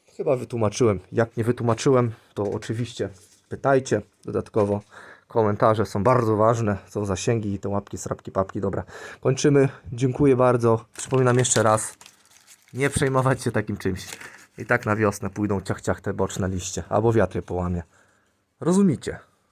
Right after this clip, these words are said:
Proszę ja was. To byłoby na tyle na stalewiakowym kanale.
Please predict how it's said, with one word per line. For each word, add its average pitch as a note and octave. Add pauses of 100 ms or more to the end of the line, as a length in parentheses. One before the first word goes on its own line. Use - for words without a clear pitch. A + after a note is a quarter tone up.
(180)
Proszę -
ja F2+
was. D#2+ (1800)
To F3
byłoby F3
na F3+
tyle F#2+ (640)
na A#2+
stalewiakowym B2+
kanale. C3+